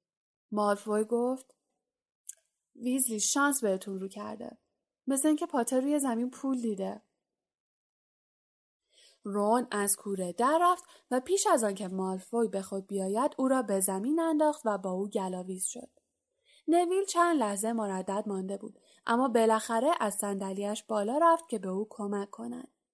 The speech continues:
هرمیون دوباره روی صندلیاش نشست تا هری را که با سرعت به سمت اسنیپ می‌رفت نگاه کند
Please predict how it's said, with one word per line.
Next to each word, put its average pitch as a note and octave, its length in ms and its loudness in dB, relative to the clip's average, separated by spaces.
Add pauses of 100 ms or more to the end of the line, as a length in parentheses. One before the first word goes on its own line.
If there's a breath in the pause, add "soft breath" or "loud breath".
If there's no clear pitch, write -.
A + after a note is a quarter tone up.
(800)
هرمیون F4+ 500 2
دوباره G#3+ 420 2
روی C4 220 0
صندلیاش G3+ 720 -2
نشست B3+ 480 -2
تا G#3+ 140 -2
هری G3 340 -6
را A#3 140 -4
که A#3 160 -6
با A3+ 180 -2
سرعت C4 500 0
به A#3 100 2
سمت G3 340 -2
اسنیپ G3 540 -4
می‌رفت G3+ 360 -6
نگاه F#3+ 360 -4
کند A#3+ 380 -16